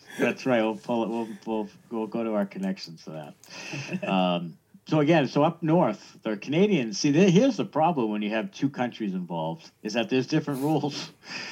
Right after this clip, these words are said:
Speaker 1: So Canada, you know, has been facing some lockdowns, and they've been much more sort of conservative, and, you know, they've probably done a better job. Their population is far fewer, though.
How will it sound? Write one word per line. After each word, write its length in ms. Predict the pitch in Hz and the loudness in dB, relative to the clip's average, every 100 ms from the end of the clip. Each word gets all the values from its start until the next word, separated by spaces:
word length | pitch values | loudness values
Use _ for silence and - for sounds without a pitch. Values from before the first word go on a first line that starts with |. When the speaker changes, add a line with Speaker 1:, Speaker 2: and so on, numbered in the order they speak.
| - - | -14 -18
Speaker 1:
So 580 | - 131 120 110 110 104 | -4 0 2 2 2 0
Canada, 720 | - 165 170 127 110 107 101 95 - | 0 2 4 4 4 2 0 -6 -6
you 100 | 117 | -2
know, 260 | 107 104 98 | 0 -2 -4
has 180 | 113 107 | -10 -8
been 180 | 110 98 | -6 -6
facing 480 | 117 117 - 113 98 | -4 -4 -4 -6 -6
some 240 | 98 98 | -4 0
lockdowns, 1000 | 123 131 - 135 123 123 120 120 120 107 | 0 0 -2 0 2 0 -2 -4 -6 -4
and 140 | 104 | -2
they've 140 | 160 190 | 0 0
been 160 | 165 | 0
much 300 | 143 143 - | 0 -4 -4
more 260 | 127 117 107 | -4 -4 -4
sort 260 | - 113 | -6 -4
of 120 | 101 - | -4 -6
conservative, 1120 | 98 - 113 110 104 104 101 101 101 190 185 | -10 -8 -6 -4 -4 -2 0 0 0 -2 -6
and, 160 | - - _ - - - | -10 -12 _ -20 -20 -6
you 60 | 160 | 0
know, 80 | |
they've 180 | 147 143 | 0 2
probably 300 | 165 165 151 | 2 2 2
done 180 | 127 117 | 2 0
a 40 | |
better 260 | 98 110 104 | 0 0 0
job. 320 | 98 104 104 | 0 0 2
Their 100 | 165 | 0
population 640 | 175 143 - 110 95 - 82 | 2 0 0 0 -2 -2 -10
is 120 | 80 | -12
far 400 | - 107 101 98 | -4 0 2 2
fewer, 420 | - 87 82 76 | -2 -6 -6 -8
though. 320 | 65 60 65 | -10 -10 -12